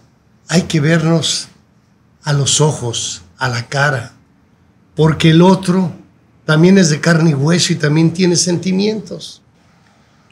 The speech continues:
Yo simplemente les digo, a uno de estos súper conocidos narcotraficantes, le matan al papá,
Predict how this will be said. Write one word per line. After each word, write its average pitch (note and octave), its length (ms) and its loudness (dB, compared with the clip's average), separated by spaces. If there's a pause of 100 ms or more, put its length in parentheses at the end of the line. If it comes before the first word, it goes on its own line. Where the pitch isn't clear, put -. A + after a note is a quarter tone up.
(140)
Yo G3 200 2
simplemente F3+ 680 2
les C#3+ 200 0
digo, A#2+ 280 -6 (1600)
a C#3+ 60 0
uno F#3 240 8
de F3+ 60 4
estos D#3+ 240 0
súper C#3 640 -2 (180)
conocidos C#3+ 500 0
narcotraficantes, B2+ 1040 -4 (800)
le B2+ 140 -2
matan D3+ 360 2
al E3 120 4
papá, D3+ 540 -2